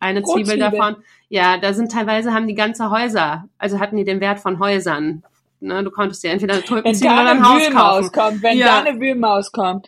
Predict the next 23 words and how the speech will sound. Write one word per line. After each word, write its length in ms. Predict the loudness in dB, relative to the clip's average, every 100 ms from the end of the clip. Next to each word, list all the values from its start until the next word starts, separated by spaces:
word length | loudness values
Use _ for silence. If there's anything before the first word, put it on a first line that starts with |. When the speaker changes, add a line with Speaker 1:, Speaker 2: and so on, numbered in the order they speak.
| -10
Speaker 1:
Ja, 260 | -2 0 0
es, 180 | -4 -20 -20 -20 _ -20 -20 _ -18 -16 -16 -16
verrückt, 460 | -10 -6 -6 -6
ne? 120 | -2 0
Aber 260 | 2 0 -2
das 280 | -4 -6 -4
war, 100 | -2
ging 180 | 0
ja 120 | 0 0
nicht 180 | -2
darum, 320 | -2 0 0 -2
alleine 480 | 0 2 0 0
eine 280 | -2 -2 -4
Zwiebel 300 | -4 -4 -4
zu 120 | -6 -6
besitzen, 540 | -4 -4 -6 -4 -2
sondern 340 | -2 0 0
mit 140 | -2 -2
der 160 | 0
weiter 320 | 0 0 -2 -4
züchten 440 | -4 -4 -6 -12
zu 160 | -12 -12
können. 340 | -10 -10 -12